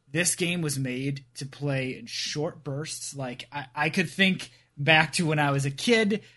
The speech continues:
um, sitting in computer class for, like, half hour, forty-five minutes, an hour, and playing this game. That's,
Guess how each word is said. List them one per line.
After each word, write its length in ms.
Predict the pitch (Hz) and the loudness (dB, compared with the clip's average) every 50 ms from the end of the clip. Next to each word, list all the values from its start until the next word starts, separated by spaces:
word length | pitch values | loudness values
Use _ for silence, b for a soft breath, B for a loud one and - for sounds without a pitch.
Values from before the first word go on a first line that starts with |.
| b b b _ - | b b b _ -4
um, 560 | 147 139 135 131 127 123 120 113 120 113 101 _ _ _ _ _ _ - | -2 -2 0 0 -2 -4 -4 -6 -10 -14 -16 _ _ _ _ _ _ 0
sitting 340 | - - - 196 185 185 | 2 6 6 6 6 6
in 120 | 180 180 156 | 6 4 4
computer 420 | 156 151 139 - 165 175 175 170 | 4 0 0 2 4 4 4 4
class 400 | 160 - 170 165 160 160 160 160 | 4 4 6 8 8 8 6 4
for, 140 | - - 156 | 0 -2 -2
like, 360 | 139 139 131 131 131 - - _ _ _ _ _ _ _ _ _ | -2 0 -2 -2 -6 -10 -16 _ _ _ _ _ _ _ _ _
half 340 | - - 170 165 151 - | 4 6 6 6 8 6
hour, 440 | 160 147 147 147 143 143 139 135 135 139 | 2 4 4 4 4 2 2 0 -2 -2
forty-five 500 | - 160 160 156 143 147 147 143 139 139 | 0 0 0 2 2 2 2 2 2 2
minutes, 260 | 147 139 139 135 139 | 2 2 0 0 -2
an 80 | 135 | -4
hour, 440 | 131 123 127 127 123 123 120 120 - _ _ _ _ _ _ - | -4 -4 -4 -4 -4 -4 -6 -8 -12 _ _ _ _ _ _ -4
and 160 | 151 143 139 | -2 -2 0
playing 260 | 143 151 151 151 151 | 2 2 4 4 2
this 140 | 143 139 139 - | 2 0 -2 -2
game. 400 | - 135 135 143 156 180 196 190 b b b b b b _ _ | -2 0 0 0 0 0 -2 -4 b b b b b b _ _
That's, 360 | - 160 170 185 - - - | 6 6 8 8 6 0 -10